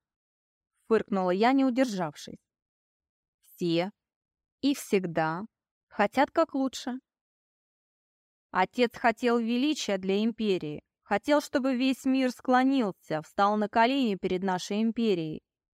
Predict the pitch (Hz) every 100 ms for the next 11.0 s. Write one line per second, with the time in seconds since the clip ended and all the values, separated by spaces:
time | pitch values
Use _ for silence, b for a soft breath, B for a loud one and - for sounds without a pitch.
0 | _ _ _ - 202 208 202 214 262 -
1 | 226 190 165 156 - - _ _ _ _
2 | _ _ _ 196 185 180 160 156 - -
3 | _ _ _ _ 180 170 190 190 226 -
4 | - 208 175 156 185 - _ _ _ _
5 | _ _ _ _ _ 220 214 285 302 262
6 | - 233 233 277 294 277 277 - 320 262
7 | 196 - - 202 214 202 - - 143 190
8 | _ _ _ _ _ _ - 214 196 202
9 | 214 233 190 160 147 175 _ _ _ _
10 | _ _ 214 - - 302 285 - 147